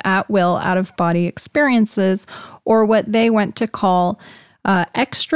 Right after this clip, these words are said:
extracorporeal experiences, or E C Es. And they put her in an M R I machine, and they asked her to spontaneously have these experiences, and then they recorded her brain imagery, her brain function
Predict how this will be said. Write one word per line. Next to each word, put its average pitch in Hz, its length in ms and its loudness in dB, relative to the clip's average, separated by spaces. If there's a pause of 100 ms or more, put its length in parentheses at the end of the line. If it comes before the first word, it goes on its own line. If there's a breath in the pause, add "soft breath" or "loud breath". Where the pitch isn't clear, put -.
extracorporeal 214 880 0
experiences, 196 960 0
or 185 220 0
E 190 140 0
C - 440 -4
Es. 190 500 0 (420 loud breath)
And 214 200 2
they 202 120 2
put 277 300 0
her 311 120 4
in 294 100 2
an 247 180 2
M 226 160 2
R 240 140 4
I 202 140 2
machine, 196 480 2
and 196 180 2
they 196 100 2
asked 202 420 -2
her 208 240 2
to 196 360 0
spontaneously 208 960 0
have 202 640 -2
these 196 280 0
experiences, 196 1160 0 (180)
and 208 200 4
then 214 220 4
they 202 140 2
recorded 214 800 0
her 190 460 2 (360)
brain 214 360 4
imagery, 180 580 0
her 180 140 0
brain 185 260 2
function 175 580 0